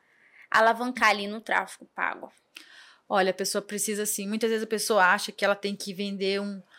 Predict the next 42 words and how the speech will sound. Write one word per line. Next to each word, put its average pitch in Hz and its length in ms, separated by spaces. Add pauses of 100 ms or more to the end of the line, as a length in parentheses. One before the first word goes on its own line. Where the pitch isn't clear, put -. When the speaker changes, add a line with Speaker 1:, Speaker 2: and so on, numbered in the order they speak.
(320)
Speaker 2:
ou 208 100
fazer 226 280
um 247 100
anúncio 240 420
que 247 140
vende 233 260
de 233 140
tudo. 185 500 (120)
Então, 208 220
ela 208 100
tem 226 180
que 226 80
ter 233 320
objetivo. 196 720 (240)
Eu 190 120
quero 254 440
Speaker 1:
Hum. 254 40
Speaker 2:
vender 247 600 (360)
esse 330 260
celular. 262 640 (1400)
Então, 214 400
a 208 100
promoção 214 500
é 247 300
essa. - 280 (320)
Qual 240 160
que - 100
é - 20
o - 40
público 269 400
que - 80
vai 254 100
comprar 240 320
esse 233 120
celular? 226 340
Ah, 196 120
é 185 40
o 180 40
público 190 380
assim, 233 400
assim, 247 240
assado. - 460